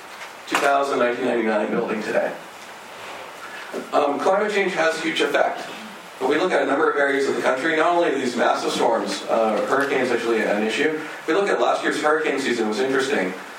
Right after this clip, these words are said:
If you looked at the track, we actually could have, uh, lost a good portion of Florida. We had eight to ten storms in a row tracking along the same line.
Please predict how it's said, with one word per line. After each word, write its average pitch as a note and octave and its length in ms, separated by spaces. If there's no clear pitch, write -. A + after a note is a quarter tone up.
If - 100
you C3 80
looked C#3 160
at C3+ 80
the - 80
track, - 400
we D3 100
actually D3+ 300
could B2+ 120
have, A#2 120
uh, A2+ 320
lost - 320
a B2 60
good C3 160
portion B2+ 320
of A2+ 60
Florida. B2+ 360
We B2 80
had A#2+ 220
eight C#3 200
to D#3 80
ten C#3 180
storms B2+ 320
in B2 80
a A#2 80
row - 340
tracking B2 340
along A#2+ 280
the A2+ 60
same A#2+ 280
line. A#2+ 320